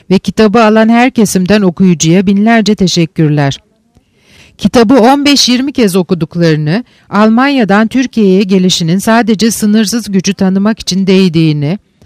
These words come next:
hayatının bütünüyle değiştiğini belirtenler mutluluk ve enerji kaynağım oldular.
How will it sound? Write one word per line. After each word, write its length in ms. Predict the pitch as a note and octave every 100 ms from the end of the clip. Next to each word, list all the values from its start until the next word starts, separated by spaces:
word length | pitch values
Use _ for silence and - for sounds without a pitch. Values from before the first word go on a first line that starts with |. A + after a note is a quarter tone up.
| _ _
hayatının 680 | G3+ G#3+ A3+ A#3+ A#3+ B3+ A3+
bütünüyle 540 | - A#3+ C4 G#3 G#3
değiştiğini 760 | G3 F#3 F3 - F#3+ F3 E3 F#3+
belirtenler 800 | F3+ F3+ F3 - F3 E3 D3+ F3
mutluluk 600 | F#3+ G3 - G#3+ G#3 -
ve 60 | A3+
enerji 440 | G3 G3+ G3 F#3
kaynağım 520 | F3+ D#3 D3+ D3+ C#3+
oldular. 560 | C#3 C#3 C#3+ C#3 C3+